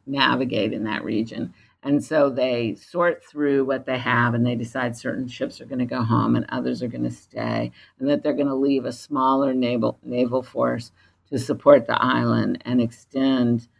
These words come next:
the conquest in a more modest way while the army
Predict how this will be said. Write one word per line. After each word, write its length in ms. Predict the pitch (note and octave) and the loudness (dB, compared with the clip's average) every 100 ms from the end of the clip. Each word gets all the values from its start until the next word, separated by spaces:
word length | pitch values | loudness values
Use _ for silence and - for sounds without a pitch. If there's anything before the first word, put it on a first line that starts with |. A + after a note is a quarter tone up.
| _ | _
the 60 | - | -20
conquest 680 | - C3+ B2+ A#2+ B2+ A#2+ - | -4 0 0 0 0 -2 -8
in 160 | C3 C3 | -4 -2
a 40 | |
more 200 | B2+ B2 | -2 -2
modest 680 | B2+ C3 C3 C3 - A#2 - | -2 0 2 2 0 -6 -16
way 600 | - - - - - - - _ _ _ _ | -12 -10 -8 -8 -10 -12 -18 _ _ _ _
while 400 | C#3+ C3+ C3+ C3 | 0 2 2 0
the 200 | C3 - - | -2 -4 -4
army 680 | C3 B2+ B2 A#2+ A#2+ A#2 | -2 2 4 2 0 -2